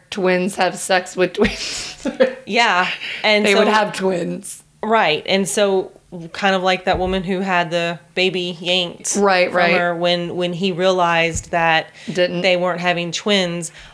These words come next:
Speaker 2: oftentimes th-, there was another terrible experiment for the baby,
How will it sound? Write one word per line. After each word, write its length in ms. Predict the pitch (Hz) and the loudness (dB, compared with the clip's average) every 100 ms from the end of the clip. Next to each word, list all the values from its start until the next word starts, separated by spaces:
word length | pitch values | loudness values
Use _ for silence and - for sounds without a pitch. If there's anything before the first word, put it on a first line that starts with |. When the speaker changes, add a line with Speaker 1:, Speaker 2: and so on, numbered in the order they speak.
| _ 202 | _ 0
Speaker 2:
oftentimes 1160 | 202 208 202 180 175 170 170 165 165 165 - - - - 165 | 2 2 -2 -2 0 2 2 2 -2 -4 -8 -10 -20 -18 -4
th-, 280 | 143 - - - | -2 -2 -8 -6
there 280 | 180 180 | 2 4
was 240 | 175 175 170 | 4 2 2
another 420 | 165 170 175 170 | 0 2 2 2
terrible 560 | - - 180 175 165 160 | -4 0 4 4 2 -2
experiment 1000 | - - - - - 185 180 185 180 - | -2 -2 0 -2 0 2 2 0 -2 -2
for 120 | 180 | -2
the 100 | 175 | 2
baby, 480 | 175 185 208 262 | 4 2 0 -4